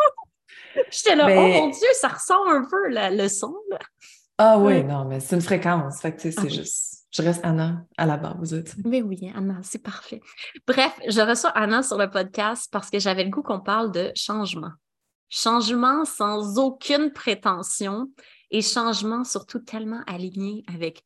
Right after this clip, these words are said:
Speaker 1: nous. Parce
Speaker 2: Mhm.
Speaker 1: qu'on change. On oublie que dans notre parcours entrepreneurial, on enlève nos masques rapidement,
Speaker 2: Ouais.
Speaker 1: moins rapidement.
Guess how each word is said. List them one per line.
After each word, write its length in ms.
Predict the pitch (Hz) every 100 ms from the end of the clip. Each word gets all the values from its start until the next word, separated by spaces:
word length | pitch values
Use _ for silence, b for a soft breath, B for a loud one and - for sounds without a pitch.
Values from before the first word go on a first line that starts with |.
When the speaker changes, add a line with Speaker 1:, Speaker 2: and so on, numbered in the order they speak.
| -
Speaker 1:
nous. 260 | 180 175 175 _ _ b b b b
Parce 260 | - 180 170
Speaker 2:
Mhm. 100 | 170
Speaker 1:
qu'on 40 | 175
change. 640 | - 170 175 175 165 - -
On 160 | 196 202
oublie 400 | 196 190 277 339
que 340 | - 214 226 294 b b b b _ -
dans 200 | 185 185
notre 180 | 180 180
parcours 320 | 190 - 269
entrepreneurial, 960 | 226 - 196 185 185 175 185 226 294
on 180 | 220 185
enlève 260 | 185 190 208
nos 120 | 208
masques 440 | 185 214 294 - 240 302 _ _ _ _ _ _ _ _ -
rapidement, 480 | - 196 214 208 160
Speaker 2:
Ouais. 160 | 190 - -
Speaker 1:
moins 320 | 202 196 190 208
rapidement. 580 | 214 202 226 214 240